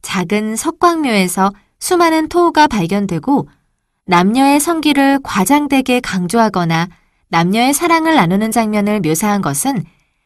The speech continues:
자손 번식을 위한 표현일 뿐만 아니라 신라인의 자유로운 생활을 보여주는 예일 수도 있습니다. 남자 토우는 신체에 비해 성기를 크게 표현하였으며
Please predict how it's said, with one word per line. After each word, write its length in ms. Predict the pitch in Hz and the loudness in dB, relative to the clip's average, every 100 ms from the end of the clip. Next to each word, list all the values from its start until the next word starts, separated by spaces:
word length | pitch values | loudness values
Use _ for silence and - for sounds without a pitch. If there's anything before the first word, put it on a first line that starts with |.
| _ | _
자손 460 | - 202 196 285 294 | -4 -2 0 0 2
번식을 460 | 285 285 277 269 | 0 0 -2 -2
위한 360 | 220 220 220 220 | 0 -2 -2 -6
표현일 440 | 285 320 302 285 | -2 0 0 -2
뿐만 280 | 262 233 226 | -4 -4 -2
아니라 420 | 185 147 147 214 - _ _ _ - | -2 -4 -2 -4 -4 _ _ _ -12
신라인의 720 | - 339 330 311 277 269 285 | -2 0 2 0 0 -2 -2
자유로운 560 | - 208 240 285 285 294 | -4 -2 0 2 2 0
생활을 400 | 311 277 254 254 | 0 0 0 -2
보여주는 680 | 202 196 202 202 202 202 | -2 -2 -2 -2 -2 -2
예일 220 | 160 170 226 | -2 -2 -2
수도 260 | - 226 | -4 -2
있습니다. 540 | 160 - 156 147 151 143 _ _ _ _ _ _ _ _ _ - | -2 -4 -8 -8 -8 -10 _ _ _ _ _ _ _ _ _ -10
남자 320 | 165 165 277 | -8 -2 -2
토우는 580 | 294 311 285 285 302 320 _ | 0 0 0 0 -2 -4 _
신체에 420 | - 381 359 359 349 | -6 -4 2 2 4
비해 440 | 277 254 247 262 | 2 2 2 0
성기를 540 | - 370 349 330 320 320 | -4 -4 0 2 0 -2
크게 300 | - 370 370 | -2 0 0
표현하였으며 960 | 320 302 254 214 190 - 160 240 170 | 0 0 0 0 -2 -4 -4 -2 -4